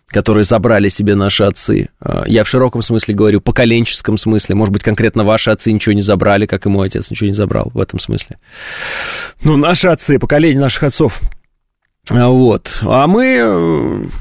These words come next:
оказались не у дел. И, э, я помню, как Сергей Доренко говорил, «Мы, а, а, в-, своим детям не отдадим, а,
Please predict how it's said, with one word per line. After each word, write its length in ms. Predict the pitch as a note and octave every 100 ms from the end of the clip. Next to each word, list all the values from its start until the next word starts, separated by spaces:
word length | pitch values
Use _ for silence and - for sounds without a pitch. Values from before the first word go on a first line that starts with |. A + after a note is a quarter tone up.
| - -
оказались 440 | - C#3 C3+ B2+ -
не 100 | A#2+
у 80 |
дел. 340 | A#2+ A2 F#2 - _ -
И, 300 | A#2+ B2 B2+
э, 680 | A#2+ D#2+ A2+ A2+ A2 G#2+ G2 G1+
я 100 | D#2+
помню, 200 | - A#2+
как 120 | G#2 G2
Сергей 260 | A#2+ A#2
Доренко 360 | G#2+ G#2+ F#2+ -
говорил, 300 | F#2+ F#2 F#2
«Мы, 200 | A2+ A#2
а, 80 | G#2
а, 280 | G#2+ B1 G#2+
в-, 380 | G2+ - - -
своим 320 | - G#2+ G#2+
детям 520 | B2+ D3 A#2 F2+ -
не 100 | A2+
отдадим, 560 | G#2+ G#2 G#2+ A2+ G#2+ -
а, 540 | F#2+ F#2 F#2 - -